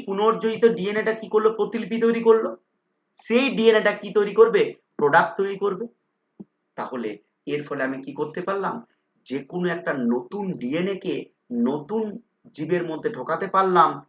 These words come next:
এবং তার বৈশিষ্ট্যগুলোকে আমরা কাজে লাগাতে পারবো। এই যে স্টেপ, এটাকেই বলা হচ্ছে জেনেটিকাই-, জেনেটিক্যালি মডিফাইড অর্গানিজম, অর্থাৎ জিএমও তৈরি, বা এটাকেই বলতে পারে বায়োটেকনোলজির ধাপ।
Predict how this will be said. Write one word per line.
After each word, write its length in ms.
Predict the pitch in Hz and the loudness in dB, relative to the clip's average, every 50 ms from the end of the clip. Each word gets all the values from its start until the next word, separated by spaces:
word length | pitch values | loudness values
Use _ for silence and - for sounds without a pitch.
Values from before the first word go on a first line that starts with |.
| _ 147 | _ -8
এবং 120 | 143 147 147 143 147 | -6 -6 -6 -2 -2
তার 140 | 151 143 127 120 123 | 0 0 0 -2 -2
বৈশিষ্ট্যগুলোকে 800 | 131 131 120 - - 151 - - - 160 131 135 143 139 - 143 131 | -4 -4 -4 -6 -10 -14 -14 -12 -10 -10 -6 -6 -6 -4 -2 -2 -2
আমরা 140 | 127 131 127 - | -2 -4 -4 -4
কাজে 200 | - - - - 107 | -6 -6 -6 -6 -8
লাগাতে 260 | 101 101 - - - - | -8 -10 -12 -14 -14 -16
পারবো। 220 | - - - - - - _ _ _ _ _ _ _ _ _ - 202 240 | -16 -16 -16 -16 -20 -20 _ _ _ _ _ _ _ _ _ 6 6 6
এই 100 | 277 277 240 - | 8 6 2 0
যে 80 | 277 233 - - | -2 -4 -6 -8
স্টেপ, 320 | - _ - 196 165 - 120 - - _ _ _ _ _ _ _ _ - 180 | -10 _ 0 2 2 2 0 -4 -12 _ _ _ _ _ _ _ _ 0 2
এটাকেই 360 | 180 208 214 214 - 233 220 185 - | 4 4 2 2 2 0 -2 -2 -2
বলা 180 | 123 139 165 185 175 | 0 2 2 2 2
হচ্ছে 220 | 175 180 - - 185 - - 131 | 0 -4 -4 -2 -2 -2 0 0
জেনেটিকাই-, 640 | 139 151 185 185 196 180 - 175 170 175 175 175 - _ _ _ - | 2 2 2 0 -2 -4 -4 -4 -4 -4 -4 -8 -12 _ _ _ -6
জেনেটিক্যালি 640 | 135 139 151 - 180 175 - 151 147 151 151 151 - - 127 | -6 -4 -4 -6 -8 -8 -6 -6 -4 -4 -4 -6 -6 -4 -2
মডিফাইড 420 | 120 123 143 147 - 151 139 127 120 120 | -2 -2 -2 -2 -2 -2 -2 0 0 -2
অর্গানিজম, 440 | 113 113 110 107 104 92 - 101 95 - - - - | -2 -4 -4 -8 -10 -10 -12 -14 -14 -4 -2 0 0
অর্থাৎ 300 | 175 - - - 120 117 110 - - | 0 -2 -4 -6 -6 -6 -8 -12 -12
জিএমও 380 | - 135 143 151 135 123 120 117 117 - | -6 -2 -2 0 0 0 -2 -4 -8 -10
তৈরি, 220 | - - - - _ _ _ _ _ _ _ _ _ _ | -14 -16 -18 -20 _ _ _ _ _ _ _ _ _ _
বা 60 | 196 214 226 | 8 8 8
এটাকেই 320 | 226 240 226 226 254 262 247 190 | 8 8 6 4 4 0 0 0
বলতে 220 | 214 208 202 - 220 220 | 0 2 4 4 4 6
পারে 120 | 202 208 208 180 | 4 2 0 0
বায়োটেকনোলজির 800 | 147 147 165 180 175 180 185 170 170 175 170 160 143 139 151 143 - - | 2 2 2 2 0 -2 -4 -4 -4 -4 -4 -4 -4 -6 -8 -10 -10 -10
ধাপ। 200 | - 110 104 - | -8 -8 -8 -8